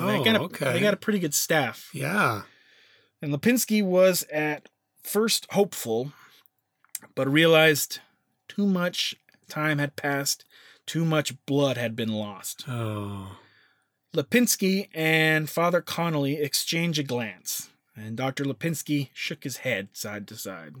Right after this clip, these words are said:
Speaker 2: Oh.
Speaker 1: Father Connolly asked for some water.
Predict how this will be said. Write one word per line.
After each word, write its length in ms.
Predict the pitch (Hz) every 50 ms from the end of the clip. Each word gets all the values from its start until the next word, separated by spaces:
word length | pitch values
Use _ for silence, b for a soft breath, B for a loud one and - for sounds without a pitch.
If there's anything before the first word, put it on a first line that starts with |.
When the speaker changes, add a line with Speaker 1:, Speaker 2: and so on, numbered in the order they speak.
| -
Speaker 2:
Oh. 680 | - 127 110 104 101 101 95 95 95 92 92 92 95 - - _ _ _ _ _ _ _ _ _ _ _ _ b b b b b b b b b b b b b b b b _ - _
Speaker 1:
Father 320 | - - 156 175 202 214 202
Connolly 420 | - - 202 214 208 202 196 196 -
asked 280 | 160 180 208 202 -
for 100 | - 208
some 320 | - - 190 175 165 160 156
water. 380 | 156 151 131 110 101 95 101